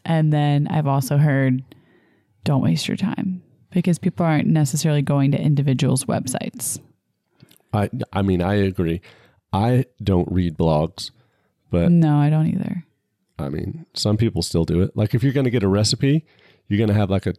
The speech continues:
Speaker 2: two-page essay about where this
Speaker 1: Well,
Speaker 2: recipe
Speaker 1: yeah,
Speaker 2: came from.
Speaker 1: exactly. But I do get all my recipes from the internet. Like, I'll Google recipes and
Speaker 2: Mm-hmm.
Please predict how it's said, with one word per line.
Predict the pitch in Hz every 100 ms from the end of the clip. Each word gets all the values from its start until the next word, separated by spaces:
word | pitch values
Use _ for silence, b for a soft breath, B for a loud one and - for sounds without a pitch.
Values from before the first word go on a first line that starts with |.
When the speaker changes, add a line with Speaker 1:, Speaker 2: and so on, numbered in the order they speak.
| _ _
Speaker 2:
two-page | - 107 104 95 82
essay | - 101 87 85
about | 85 87
where | - 90
this | 90 -
Speaker 1:
Well, | 92
Speaker 2:
recipe | 170 165
Speaker 1:
yeah, | 156 147 139
Speaker 2:
came | -
from. | 156
Speaker 1:
exactly. | 151 160 143 - 143
But | 160
I | 196
do | 208 226
get | 220
all | 190 170
my | 160
recipes | 151 147 156 147
from | 151
the | 143
internet. | 143 156 -
Like, | 170 165
I'll | 160
Google | 151 156 156
recipes | - 170 - - -
and | 104 90
Speaker 2:
Mm-hmm. | 95 98 - B